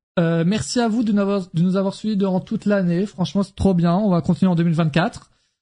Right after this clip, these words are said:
Euh, comme on faisait maintenant, hein, pas grand chose qui, euh, qui vont changer, hein, on va pas se mentir, on va rester comme ça. Euh, merci beaucoup à vous, c'était une année assez folle.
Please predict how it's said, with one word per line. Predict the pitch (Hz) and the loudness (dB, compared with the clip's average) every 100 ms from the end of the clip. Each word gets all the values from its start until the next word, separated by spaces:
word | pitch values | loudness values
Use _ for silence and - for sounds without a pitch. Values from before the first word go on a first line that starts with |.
| _ _ | _ _
Euh, | 165 151 147 147 143 | 0 2 2 0 0
comme | 139 165 | 0 0
on | 165 | 0
faisait | - 156 | 0 2
maintenant, | 156 143 143 156 165 | 2 2 2 2 2
hein, | 139 | 0
pas | 147 | 0
grand | 147 143 | 0 0
chose | 170 | -2
qui, | - 147 | 0 0
euh, | 143 143 139 | 0 0 0
qui | 139 | -2
vont | 151 | -2
changer, | 143 151 143 | -2 0 0
hein, | 180 | 0
on | 170 | -2
va | 143 | -2
pas | 131 | -4
se | 147 | -2
mentir, | 143 190 | 0 0
on | |
va | 147 | 0
rester | 143 135 | -2 0
comme | 143 | 0
ça. | 139 180 208 _ _ _ _ _ - | 0 -2 -4 _ _ _ _ _ -4
Euh, | 151 147 147 | 0 0 0
merci | 156 180 - - 196 | 0 -2 -4 -2 0
beaucoup | 202 - 214 | 0 0 0
à | 202 | 0
vous, | 160 180 240 | 0 0 -2
c'était | - 156 170 | -6 -4 0
une | 170 | 0
année | 165 170 | 0 0
assez | 160 151 165 | 0 -2 -4
folle. | 139 170 | -2 -2